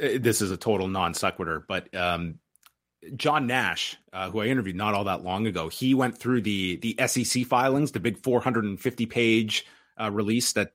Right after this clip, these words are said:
W W E and, uh, Endeavor put out, and went through. So last year, this is, like, the most solid financing we've seen of late with the U F C. Last year,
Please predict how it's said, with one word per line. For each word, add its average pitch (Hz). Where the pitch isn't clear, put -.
W 104
W 104
E 110
and, 101
uh, 87
Endeavor 110
put 113
out, 117
and 98
went 151
through. 135
So 131
last 165
year, 104
this 214
is, 294
like, 214
the 156
most 147
solid 131
financing 107
we've 101
seen 107
of 92
late 101
with 110
the 110
U 107
F 90
C. 98
Last 151
year, 107